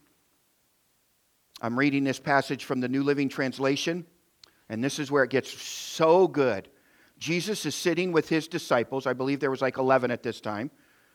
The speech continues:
And he's talking to them about the work of the Holy Spirit. John sixteen, beginning with verse twelve.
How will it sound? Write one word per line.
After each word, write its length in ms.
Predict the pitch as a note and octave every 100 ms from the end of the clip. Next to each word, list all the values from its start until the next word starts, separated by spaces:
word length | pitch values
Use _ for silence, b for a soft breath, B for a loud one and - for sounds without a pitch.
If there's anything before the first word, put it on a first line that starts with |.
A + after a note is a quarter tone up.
| _ _ _ _ _ _
And 340 | C3 C3+ C#3 -
he's 240 | D3+ C#3
talking 420 | - E3 F#3 A3
to 60 | G#3
them 220 | F#3 E3+
about 300 | D3+ D3 C#3+
the 80 | C#3+
work 440 | A#2 C#3 E3+ F3 -
of 160 | C#3
the 80 | C#3+
Holy 320 | - D3+ C3+
Spirit. 440 | C3 - C3+ G2 - _ _ _ _ _ _ _ -
John 280 | C#3 D3
sixteen, 640 | D#3 E3 D3 - D3+ A#2+ A#2
beginning 380 | B2+ B2+ C3+
with 140 | B2+ A#2
verse 240 | B2+ B2
twelve. 440 | - C3+ G#2 F#2+